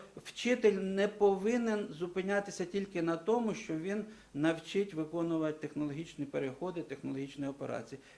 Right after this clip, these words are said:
Вчитель повинен витримати безперервну систему, е,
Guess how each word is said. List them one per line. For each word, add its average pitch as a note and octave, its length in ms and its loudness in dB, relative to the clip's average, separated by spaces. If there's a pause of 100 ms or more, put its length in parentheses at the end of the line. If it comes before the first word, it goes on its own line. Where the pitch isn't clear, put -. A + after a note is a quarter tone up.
Вчитель A#3+ 460 0
повинен F#3 600 2
витримати F#3+ 680 0 (320)
безперервну D3+ 920 2
систему, G#3 680 -2 (100)
е, D3+ 300 0